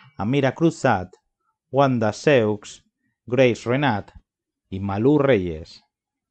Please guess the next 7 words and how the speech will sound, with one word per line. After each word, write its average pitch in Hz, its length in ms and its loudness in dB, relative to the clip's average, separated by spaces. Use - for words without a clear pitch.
También 160 340 4
fue 170 180 6
modelo 165 360 6
de 135 80 4
fotografía 110 720 2
de 104 100 0
renombre 107 720 0